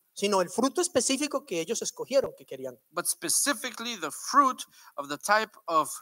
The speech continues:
Speaker 2: vegetable that they planted.
Speaker 1: Entonces ellos están hablando como dice Hebreos once uno, con la confianza,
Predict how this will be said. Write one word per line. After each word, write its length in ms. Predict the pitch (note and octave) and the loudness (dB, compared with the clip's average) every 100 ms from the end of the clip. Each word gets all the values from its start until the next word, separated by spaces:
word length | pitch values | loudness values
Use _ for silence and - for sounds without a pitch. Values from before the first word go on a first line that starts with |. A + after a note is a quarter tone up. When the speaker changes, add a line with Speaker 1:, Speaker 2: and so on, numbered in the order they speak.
| - _ | -16 _
Speaker 2:
vegetable 680 | C3+ F#3 G#3+ - G3+ F#3 F#3+ | _ 0 2 -2 -4 -6 -4
that 160 | E3 C#3 | -4 -4
they 120 | C#3 | -8
planted. 460 | - F3+ D#3+ - - _ _ | -4 -2 -2 -6 -20 _ _
Speaker 1:
Entonces 280 | E3 G3 G#3 | -2 4 6
ellos 260 | A#3 C4+ - | 6 6 6
están 260 | - F#3 | 4 6
hablando 500 | G#3 B3 G3 E3+ A#3 - _ _ _ _ - | 6 8 8 6 -4 -6 _ _ _ _ 0
como 260 | F3 D#3+ | 2 4
dice 220 | E3 F3 A3+ | 4 8 8
Hebreos 340 | F3+ F3 G3 | 8 6 4
once 280 | A3 F#3+ A#3 | 2 6 8
uno, 320 | F#3+ G3 - - - - | 8 2 -2 -12 -20 -2
con 200 | - G3+ F#3+ | 4 6 6
la 160 | F3+ | 6
confianza, 840 | F#3+ F3 F3 - C#4+ F4 G4 F4+ | 4 4 2 2 6 6 6 6